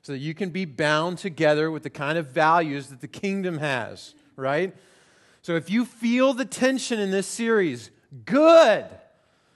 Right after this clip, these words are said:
That means that something is happening inside of you, and you're, you're being hopefully drawn to make the kind of choices that Christ would have you make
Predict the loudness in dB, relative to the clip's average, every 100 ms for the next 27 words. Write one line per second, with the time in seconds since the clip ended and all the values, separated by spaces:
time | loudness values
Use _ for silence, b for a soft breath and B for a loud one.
0 | _ -2 0 2 2 2 0 -4 -8 0
1 | 0 2 0 0 0 2 4 4 2 -2
2 | -2 -2 -4 0 4 4 4 2 0 0
3 | 0 0 0 -2 -4 B B -4 -2 0
4 | -2 0 4 6 4 -2 -2 0 -2 -6
5 | 0 2 4 4 2 -2 -4 0 0 0
6 | -6 -6 -4 -2 -4 0 0 0 -2 -8
7 | -6 -6 -2 0 0 -2 -4 -2 -2 -4
8 | -2 -2 -4